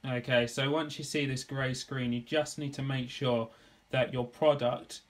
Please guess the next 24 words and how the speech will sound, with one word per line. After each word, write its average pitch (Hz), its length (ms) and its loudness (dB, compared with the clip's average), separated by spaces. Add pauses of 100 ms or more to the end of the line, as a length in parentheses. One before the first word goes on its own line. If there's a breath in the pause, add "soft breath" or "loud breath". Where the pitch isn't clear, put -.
(260)
is 139 360 -2
the 127 120 -4
Phantom 131 400 0
four 127 340 -2
or 127 140 -2
the 120 80 -2
Phantom 127 420 -2
three, 123 300 -4
whatever 127 320 -2
product 127 580 -2
you've 117 200 -2
got, 127 260 -4
you 123 80 -4
just 127 180 -4
need 127 160 0
to 123 80 -4
make 120 240 0
sure 120 200 0
that 117 140 -2
that 117 220 -2
is 123 140 -6
correct - 500 -2
up - 200 -6
there. 127 300 2